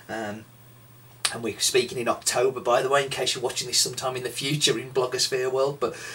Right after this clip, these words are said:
you know, at, at the moment the coffees are being harvested. We've actually got some th-, of the new crop that's being shipped to us at the moment. It's on its way, and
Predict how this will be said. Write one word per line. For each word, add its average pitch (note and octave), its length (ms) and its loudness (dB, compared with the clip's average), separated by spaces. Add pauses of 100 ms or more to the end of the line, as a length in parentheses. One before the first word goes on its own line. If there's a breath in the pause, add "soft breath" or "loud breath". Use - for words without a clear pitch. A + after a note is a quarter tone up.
(160 loud breath)
you - 60 -12
know, B2+ 180 0
at, - 160 0
at C#3+ 120 0
the D3+ 80 0
moment D3 400 4
the - 60 -4
coffees D3 300 -2
are B2+ 60 -4
being A#2 160 2
harvested. B2 680 2 (260 loud breath)
We've A#2 160 -2
actually - 240 -2
got - 180 -4
some - 280 -6 (180)
th-, - 140 -6
of A#2 180 -6
the A#2 80 -8
new A#2+ 180 -2
crop - 220 -8
that's - 160 -10
being A2+ 220 -4
shipped - 260 -2
to - 120 -2
us - 120 -2
at - 80 -6
the - 60 -12
moment. A#2+ 560 -4
It's - 180 -4
on A#2+ 120 -2
its - 180 -6
way, A2+ 280 -2
and A2 240 -8